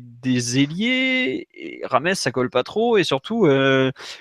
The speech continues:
c'est un très, très gros montant et ça colle pas trop non plus avec le Bayern. Après, c'est vrai qu'ils ont plus ou moins lâché, euh, Alexis Sanchez parce qu'il a des, de-, des demandes qui sont, il, intouchables pour un club hors anglais. Même le P S G a lâché l'affaire pour Alexis Sanchez tellement c'est hors de prix.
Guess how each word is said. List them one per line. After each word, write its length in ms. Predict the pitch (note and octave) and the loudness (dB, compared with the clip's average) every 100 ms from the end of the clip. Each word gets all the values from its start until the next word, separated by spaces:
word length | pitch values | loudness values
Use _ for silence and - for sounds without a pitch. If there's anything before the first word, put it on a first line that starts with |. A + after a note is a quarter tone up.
| _ - | _ -6
c'est 160 | - | 2
un 100 | B2+ | 2
très, 300 | - - G#3 | 2 2 2
très 160 | - F#3 | 4 4
gros 180 | D#3+ D#3 | 4 4
montant 480 | D#3 D#3+ A#3+ C4 A3 | 2 2 2 4 6
et 440 | D#3 D3 C#3+ C#3+ | 6 6 4 2
ça 680 | - - - - - - C3 | -2 -6 -8 -10 -16 -4 -2
colle 160 | C3 | 0
pas 140 | B2 C#3 | 0 0
trop 160 | F#3+ | 0
non 100 | F#3+ | -2
plus 120 | E3+ G#3 | -2 -4
avec 100 | F#3+ | -2
le 80 | |
Bayern. 320 | F3 D#3+ C3+ A2+ | 2 4 4 4
Après, 260 | B2 G3 | 2 2
c'est 140 | F#3 F#3 | 4 2
vrai 80 | |
qu'ils 160 | - C#3 | 2 -4
ont 60 | C3 | -6
plus 180 | D#3+ | -4
ou 40 | D#3+ | 0
moins 200 | D#3+ D#3 | 2 4
lâché, 420 | D3+ - D#3+ D#3 | 2 2 2 4
euh, 640 | C3+ C3 C3 C3 B2+ B2+ | 6 6 4 4 4 4
Alexis 260 | B2+ C3+ C#3 | 2 2 -2
Sanchez 360 | C#3+ C#3 E3 D3 | -4 0 2 2
parce 160 | B2 - | -2 -4
qu'il 200 | C3 B2 | -2 2
a 80 | B2 | 0
des, 120 | A#2+ | 0
de-, 260 | B2 B2+ B2 | 0 0 0
des 140 | A#2 | -2
demandes 480 | C3 C#3 D3 C3+ A#2+ | 0 2 2 2 -2
qui 160 | - | -6
sont, 180 | - B2 | -8 -4
il, 280 | A#2+ A#2 A2+ - - _ _ | -4 -6 -10 -14 -20 _ _
intouchables 480 | D#3+ D#3+ D#3+ - F3+ | -2 0 2 4 4
pour 180 | D3 C#3 | 4 2
un 60 | C3+ | 4
club 200 | C#3+ C3+ | 4 6
hors 160 | D#3 C#3 | 4 6
anglais. 280 | C#3+ E3 G#3 | 4 4 4
Même 200 | C#3 C3+ | 0 0
le 100 | B2+ | 0
P 140 | C3+ | 0
S 40 | C3 | 2
G 120 | D#3 | 2
a 20 | |
lâché 260 | B2+ A#2 B2 | 2 2 2
l'affaire 280 | B2 C#3+ C3 | 0 0 -2
pour 140 | A#2 | -4
Alexis 200 | A2+ - | -4 -8
Sanchez 320 | B2 B2+ C#3+ C#3 | -10 -6 -4 -2
tellement 280 | A#2+ A#2+ B2 | -4 -6 -6
c'est 260 | - A#2 G#2+ | -8 -6 -4
hors 140 | B2 | -4
de 100 | B2 | -4
prix. 240 | - G3+ | -4 -6